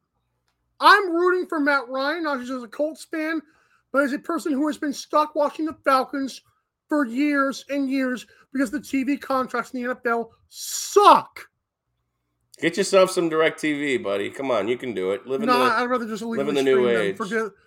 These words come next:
Speaker 1: forget all that crap. I'm just illegally streaming. I find it's cheaper, it's more efficient. I don't care for DirecTV.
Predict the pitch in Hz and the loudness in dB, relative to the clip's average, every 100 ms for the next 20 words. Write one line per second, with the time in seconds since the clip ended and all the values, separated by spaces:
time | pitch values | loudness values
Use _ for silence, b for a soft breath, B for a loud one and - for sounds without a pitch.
0 | _ 233 254 240 220 208 202 180 165 - | _ -4 0 0 0 -2 -4 -6 -6 -10
1 | _ - 254 254 277 240 226 220 - 247 | _ -2 0 0 -4 -6 -6 -8 -8 -8
2 | 220 B - 302 330 311 294 - - 320 | -8 B 0 4 6 6 4 -6 -6 -4
3 | 302 311 - 285 269 - 302 - 220 180 | -2 -4 -2 -2 -2 -2 -4 -2 -4 -6
4 | _ _ _ _ _ _ _ _ - 277 | _ _ _ _ _ _ _ _ -2 0
5 | 285 311 262 247 233 240 214 196 | 2 0 2 0 -2 -4 -4 -4